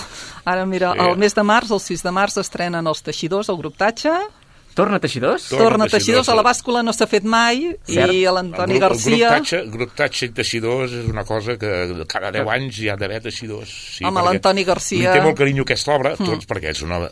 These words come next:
Speaker 2: una molt bona obra.
Speaker 3: Mhm.
Speaker 2: A més a més, aquesta obra, si no vaig errat, em sembla que l'únic grup que l'ha representat a Espanya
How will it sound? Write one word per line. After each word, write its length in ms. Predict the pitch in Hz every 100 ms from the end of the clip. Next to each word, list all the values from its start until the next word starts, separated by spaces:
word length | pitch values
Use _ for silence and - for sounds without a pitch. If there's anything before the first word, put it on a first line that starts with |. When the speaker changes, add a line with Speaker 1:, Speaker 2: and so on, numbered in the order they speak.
| -
Speaker 2:
una 220 | 69 73
molt 220 | 78 98 98
bona 220 | 107 117
obra. 240 | 107 127 147
Speaker 3:
Mhm. 260 | 139 131 156 - _
Speaker 2:
A 80 | 82
més 160 | 107 113
a 60 |
més, 160 | 135 147
aquesta 300 | 170 135 -
obra, 180 | 113 147
si 220 | 139 -
no 160 | 95 113
vaig 220 | 113 101
errat, 300 | 98 82 82
em 100 | -
sembla 400 | 98 98 110 139
que 140 | - 120 92 85
l'únic 320 | 101 139 117
grup 280 | 104 98 -
que 80 | 92
l'ha 100 | 82
representat 560 | 82 76 85 80 78
a 40 | 76
Espanya 460 | - 76 80 165